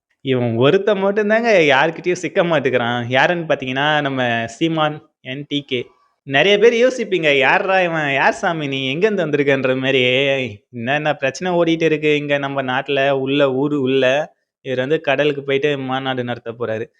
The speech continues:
ஏன் இவருக்கு எந்த பிரச்சனையும் வரலன்னா, இவர் பண்ற மாநாடு எல்லாமே பாருங்க, எதை பத்தி பேசுறாருன்ட்டு. ஃபர்ஸ்ட் மரங்கள் மாநாடு, அதுக்கப்புறம் அதுக்கு முன்னாடி மாடுகள் மாநாடு,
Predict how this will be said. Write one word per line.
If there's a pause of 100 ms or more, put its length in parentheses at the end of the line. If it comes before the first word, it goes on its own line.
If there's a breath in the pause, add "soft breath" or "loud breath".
(300 soft breath)
ஏன்
இவருக்கு
எந்த
பிரச்சனையும்
வரலன்னா,
இவர்
பண்ற
மாநாடு
எல்லாமே
பாருங்க,
எதை
பத்தி
பேசுறாருன்ட்டு.
ஃபர்ஸ்ட்
மரங்கள்
மாநாடு, (280)
அதுக்கப்புறம்
அதுக்கு
முன்னாடி
மாடுகள்
மாநாடு,